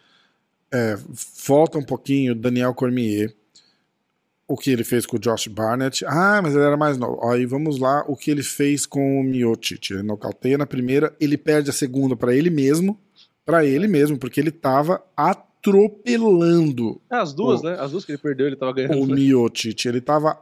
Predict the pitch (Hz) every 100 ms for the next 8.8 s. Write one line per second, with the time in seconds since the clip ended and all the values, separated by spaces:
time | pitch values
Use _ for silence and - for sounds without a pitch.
0 | - 175 180 _ - 185 185 202 190 156
1 | 147 147 117 110 110 90 - - - -
2 | - 135 123 156 156 160 123 123 131 -
3 | 117 101 113 175 190 131 123 127 127 123
4 | 160 120 - - 147 190 247 247 233 233
5 | 240 226 214 214 151 135 - 147 123 104
6 | 92 101 - _ _ _ _ _ 139 120
7 | - 131 107 123 143 180 - _ 160 151
8 | 151 180 185 120 101 104 95